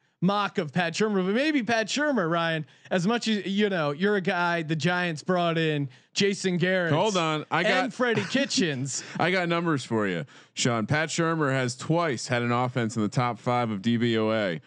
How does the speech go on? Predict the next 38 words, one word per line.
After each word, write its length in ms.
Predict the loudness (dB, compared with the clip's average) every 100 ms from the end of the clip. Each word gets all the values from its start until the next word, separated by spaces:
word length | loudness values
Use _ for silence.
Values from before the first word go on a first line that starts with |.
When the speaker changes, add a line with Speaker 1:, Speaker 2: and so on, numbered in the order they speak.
| _
Speaker 2:
One, 380 | -2 0 0 -2
one 460 | -6 0 2 2 0
was 180 | 0 0
the 80 | -2
two 220 | 0 2
thousand 400 | 0 0 -2 0
thirteen 600 | 0 0 0 2 2 0
Eagles 680 | 0 2 0 -2 -4 -6 -12 _ _ _ _ -4
with 160 | -2
Chip 300 | 0 -2 -2
Kelly, 460 | -2 -2 -2 -6 -8 _ _ _ _
for 120 | 0 0
which 180 | 0
he 80 | 0
gets 240 | 0 -2 0
no 160 | -2
credit 320 | 0 -2 -2
for. 300 | -6 -4 -2 0
Speaker 1:
No. 340 | 0 -2 -6 _ _ _ _ -2
Speaker 2:
And 160 | 0
then 140 | 2 0
the 80 | 0
second 420 | 0 -2 -2 -2
was 200 | -2 -2
the 80 | -2
two 160 | 0
thousand 380 | 0 -2 -2 -4
seventeen 920 | -2 -2 0 0 0 -2 0 -2 -6 -10 -12
Vikings 840 | -2 0 0 -2 -4 -2 -2 -2
with 200 | -4 -4 -4
Case 340 | -2 -2 -4
Keenum, 540 | -4 0 0 0 -2 -6 -14
for 140 | -4 -2
which 320 | 0 -4 -14 _ _ _ _ _ -2
he 100 | 0
gets 240 | 0 -2
credit 340 | -2 -2 -2 -8
for. 420 | -4 -2 -2